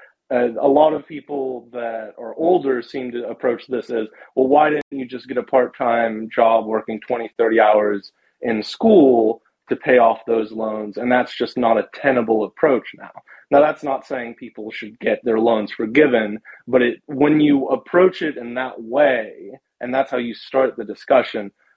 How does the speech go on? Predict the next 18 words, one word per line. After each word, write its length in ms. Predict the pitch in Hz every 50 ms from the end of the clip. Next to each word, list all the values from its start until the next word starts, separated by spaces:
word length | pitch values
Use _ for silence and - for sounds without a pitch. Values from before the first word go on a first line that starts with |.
| _ _ _ _ _ _ -
a 60 | -
lot 240 | 123 123 143 151 156
of 180 | 160 156 147 139
the 80 | 135
younger 380 | 127 127 139 143 143 135 135 123
folks 420 | - - 131 123 120 117 113 - - - _
who 420 | 123 120 120 113 113 113 110 107 113
the 120 | 120 117
cheapest 480 | 110 - - - 160 135 - 131 - -
option 320 | 131 127 - - 123 120
they 100 | 120 117
had 380 | 117 131 131 123 120 120 117 113
was 400 | 113 113 113 110 104 98 - _ _ _ _ _ _ _ _ _ _ -
fifteen 420 | 147 - - - - 123 120 113
thousand 320 | - 123 117 113 113 120
dollars 300 | 113 110 110 113 113 107
a 80 | 110 113
year, 340 | 113 110 110 107 104 101